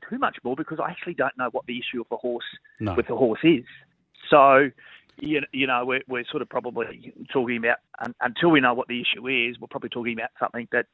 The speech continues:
Speaker 1: you know, the Kierick guys might have it spot on. Who, who knows?
Speaker 2: Yep, yep, yep. Now, um, one of your stable stars, Larrikin Rogue,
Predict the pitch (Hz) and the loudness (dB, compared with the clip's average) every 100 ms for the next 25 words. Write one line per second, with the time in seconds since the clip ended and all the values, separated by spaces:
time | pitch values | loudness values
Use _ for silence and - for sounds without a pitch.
0 | - - _ _ _ _ _ 120 127 - | -18 -20 _ _ _ _ _ -6 -6 -8
1 | - - 143 - 175 160 135 120 - 123 | -20 -16 -10 4 6 6 6 2 2 2
2 | 117 127 131 - 120 117 143 117 143 - | 4 2 -2 -2 0 2 0 -2 -8 -4
3 | 139 120 135 120 113 101 92 - - - | -4 -4 -4 -6 -6 -6 -8 -14 -18 -12
4 | 98 - _ _ _ 107 92 _ _ 135 | -12 -12 _ _ _ -20 -20 _ _ -2
5 | 147 156 160 160 160 151 - - 170 147 | 0 2 2 0 -2 -8 -16 -4 0 0
6 | - 131 117 110 131 135 113 127 135 131 | 2 2 2 0 2 2 4 4 4 2
7 | 117 123 180 254 | 2 4 4 2